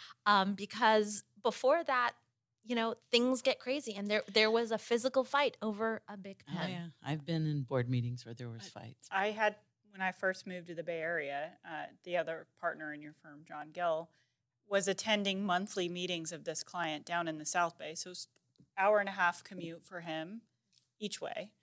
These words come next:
Speaker 3: to go down to attend these meetings because the very first meeting I went to, and I had just moved down to the Bay Area, I mean, maybe,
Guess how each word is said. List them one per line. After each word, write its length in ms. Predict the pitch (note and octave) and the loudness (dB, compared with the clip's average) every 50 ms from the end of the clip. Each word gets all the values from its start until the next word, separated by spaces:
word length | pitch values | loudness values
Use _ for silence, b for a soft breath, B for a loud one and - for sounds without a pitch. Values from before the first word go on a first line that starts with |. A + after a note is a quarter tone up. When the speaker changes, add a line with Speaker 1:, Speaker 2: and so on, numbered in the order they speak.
| _ _ _ _ _ - | _ _ _ _ _ -2
Speaker 3:
to 100 | A3+ G3 | -2 2
go 420 | E3+ E3+ D3 C#3+ D3 D#3+ F#3+ - _ _ | 4 4 4 4 2 -2 -4 -6 _ _
down 540 | - F#3+ F3+ E3 D3+ D3 D3 D3+ E3 G3 G#3 _ _ _ _ - | -6 -2 -2 0 0 0 -2 -4 -6 -8 -14 _ _ _ _ -12
to 100 | - F#3+ | -8 -8
attend 340 | F3 - - F#3+ F3+ F#3 F#3+ | -6 -6 -4 -4 -4 -2 -4
these 200 | G3 G3 G3 F#3 | -8 -8 -10 -10
meetings 640 | E3+ E3 D#3+ D3+ D3+ D3+ D3+ D#3 E3+ F3+ - - - _ _ _ _ _ _ _ _ - | -8 -8 -8 -6 -6 -8 -8 -10 -12 -14 -16 -16 -18 _ _ _ _ _ _ _ _ -4
because 920 | G3+ G3+ F#3+ - G#3+ G#3+ G3+ G3+ G3 F#3+ F#3+ F#3 F3+ - - - - - _ _ _ _ _ _ _ - | -4 -4 -2 2 4 6 8 8 8 6 4 2 0 -2 -2 -2 -4 -6 _ _ _ _ _ _ _ -2
the 80 | - F#3+ | 0 2
very 240 | F3 G3 G3+ G3+ G3+ | 6 6 6 6 4
first 300 | - A3 G3+ F#3+ - G3+ | 2 0 0 0 0 -2
meeting 220 | F#3+ F#3 F3+ E3+ | -2 -4 -2 -2
I 140 | E3+ F3+ G3 | 0 0 2
went 180 | G#3 G3+ F3+ E3 | 2 0 -2 -4
to, 100 | - G3+ | -4 -4
and 80 | F#3+ | 0
I 80 | G3+ A3 | 0 0
had 180 | A3 A3+ G#3 F3 | -2 -2 -6 -4
just 280 | - F#3 F3+ F3+ - - | -2 0 0 0 -2 -4
moved 220 | E3 D#3 D3+ C#3 | -6 -12 -10 -6
down 180 | - D3+ D3+ D3 | -4 -4 -4 -4
to 60 | D3 C#3 | -6 -10
the 60 | - | -14
Bay 180 | - D3 - C#3+ | -16 -16 -14 -14
Area, 360 | D3+ C#3+ - - - - - | -12 -12 -12 -10 -8 -10 -10
I 60 | - - | -10 -14
mean, 220 | F3 E3+ D#3+ D#3+ F#3 _ _ _ _ _ _ _ _ _ _ _ _ _ _ _ _ _ _ _ - | -18 -18 -20 -20 -20 _ _ _ _ _ _ _ _ _ _ _ _ _ _ _ _ _ _ _ -12
maybe, 220 | F3 E3 D#3 D#3 | -10 -8 -8 -8